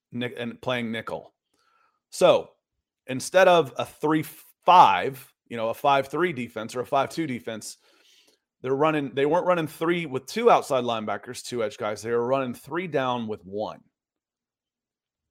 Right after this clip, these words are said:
That cuts into my need a little bit and helps keep up that rotation. And when I say that, so you had your, your, your, a, a good rotation among the defensive linemen,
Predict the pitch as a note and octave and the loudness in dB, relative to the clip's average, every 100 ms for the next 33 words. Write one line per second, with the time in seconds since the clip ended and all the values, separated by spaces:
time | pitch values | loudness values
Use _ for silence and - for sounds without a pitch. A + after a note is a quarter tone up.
0 | C#3+ F3+ - - A#3 - A3+ F#3+ C#3+ C3 | 0 0 0 -10 -8 -6 -6 -2 -2 -2
1 | E3 D#3+ A2+ C3 D3+ A#2 G#2 B2+ C#3 - | -2 0 0 0 -4 -6 -6 -8 -8 -10
2 | C#3+ C#3 B2 - G#2 A2+ G#2 - E3+ E3 | -12 -8 -8 -6 -8 -6 -10 -6 -6 -6
3 | - D#2+ F2 A#2+ C#3+ C3+ - G#3+ A3+ B2 | -10 -14 -14 -8 -6 -8 -6 0 2 2
4 | G#2 - _ _ _ _ - C#3+ C#3 C3+ | -2 -4 _ _ _ _ -6 2 2 2
5 | C#3 C#3+ F3 E3 F3 C#3 A#2 C3 A2 - | -2 4 4 4 2 0 -2 -2 -4 -12
6 | A#2+ B2 A#2+ A2+ A2+ G#2+ C3 A#2 D#3 E3+ | -4 0 2 2 -2 -4 -4 2 2 2
7 | E3+ D#3 C#3+ C#3+ C#3+ C3+ A#2+ C3 C3+ C3+ | -2 -4 -4 -6 -6 -6 -8 -10 -10 -10
8 | A2+ G2+ F2+ F2+ B2 | -6 -6 -8 -12 -16